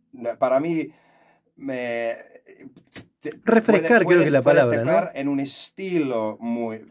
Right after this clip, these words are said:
Speaker 1: muy nuevo, muy fresco. Sí, que-, actualizar no quiere decir, como digo, eh, cambiar, eh, los instrumentos en sí, mm, pe-, sino el estilo como, como tocas.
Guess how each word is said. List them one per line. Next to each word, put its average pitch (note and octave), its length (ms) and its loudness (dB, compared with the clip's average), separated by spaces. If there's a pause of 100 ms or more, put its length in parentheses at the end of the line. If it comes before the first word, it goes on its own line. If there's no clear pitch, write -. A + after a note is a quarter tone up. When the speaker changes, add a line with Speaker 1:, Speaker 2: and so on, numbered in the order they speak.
(340)
Speaker 1:
muy A#2+ 380 -8
nuevo, C#3 320 0
muy B2 160 -6
fresco. D3 720 -8 (400)
Sí, C3 340 -10
que-, - 400 -20
actualizar C#3+ 800 -2
no C3+ 160 -4
quiere B2+ 220 -6
decir, A#2 260 -8
como A2+ 220 -8
digo, G#2 340 -8 (160)
eh, G2+ 420 -8 (240)
cambiar, A#2 920 -4 (480)
eh, A2 320 -8
los A2 260 -8
instrumentos A2 880 -6
en F#2+ 120 -10
sí, F#2 300 -10 (200)
mm, A2 160 -6 (160)
pe-, - 200 -14 (220)
sino A#2+ 460 -4 (160)
el A2 220 -8
estilo G#2+ 760 -4 (120)
como, G2 400 -10
como G2 240 -10
tocas. F#2 440 -14